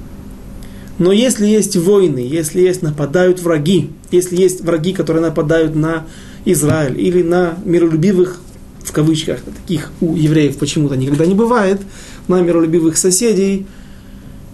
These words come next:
то все рушится вокруг. Во время бомбежек на последние, во время,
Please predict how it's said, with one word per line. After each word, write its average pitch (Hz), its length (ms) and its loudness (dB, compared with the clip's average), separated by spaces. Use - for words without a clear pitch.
то 208 160 0
все 247 480 0
рушится 196 440 0
вокруг. 160 560 0
Во 143 60 -2
время 156 240 2
бомбежек 156 560 4
на 131 320 -2
последние, 135 560 -2
во 147 300 -4
время, 143 260 -6